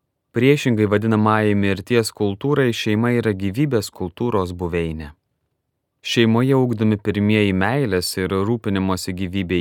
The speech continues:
įpročiai, pavyzdžiui, deramai naudotis daiktais, laikytis tvarkos ir švarumo, pagarbiai žvelgti į vietinę ekosistemą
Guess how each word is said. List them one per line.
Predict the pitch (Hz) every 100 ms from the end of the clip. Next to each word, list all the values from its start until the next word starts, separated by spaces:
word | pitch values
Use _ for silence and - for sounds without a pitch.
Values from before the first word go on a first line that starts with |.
| 110
įpročiai, | 139 - 95 - 90 - _ _ _
pavyzdžiui, | 117 123 107 95 92 104 98 92
deramai | 98 92 95 123 127
naudotis | 104 98 98 98 90
daiktais, | 90 87 - 127 120 - _ _ _ -
laikytis | 120 - 151 110 -
tvarkos | 95 92 90 113 127 -
ir | 92 87
švarumo, | 87 82 95 110 98 85 _ _ _
pagarbiai | - 113 113 110 113 95
žvelgti | 98 98 95 - 95
į | 87
vietinę | 98 92 95 95
ekosistemą | - 95 87 - - - 123 135 123